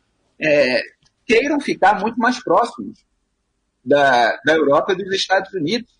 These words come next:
e se afastarem de vez da Rússia. E o povo, quanto mais, é, próximo, é, dessa civilização ocidental com, é,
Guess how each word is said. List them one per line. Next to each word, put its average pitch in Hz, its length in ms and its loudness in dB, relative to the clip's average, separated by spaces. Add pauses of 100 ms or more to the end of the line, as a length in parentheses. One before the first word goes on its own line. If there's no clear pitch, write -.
(360)
e 294 80 0
se 277 100 0
afastarem 226 480 -2
de 226 160 -4
vez 202 240 -4
da 247 120 -2
Rússia. 208 500 -4
E 147 120 0
o 170 80 0
povo, 202 460 0 (420)
quanto 170 280 -4
mais, 127 480 -2 (480)
é, 101 560 -2
próximo, 165 600 0 (280)
é, 104 180 -4
dessa 143 240 0
civilização 143 720 -2
ocidental 127 840 -2
com, 120 260 -2 (440)
é, 110 140 0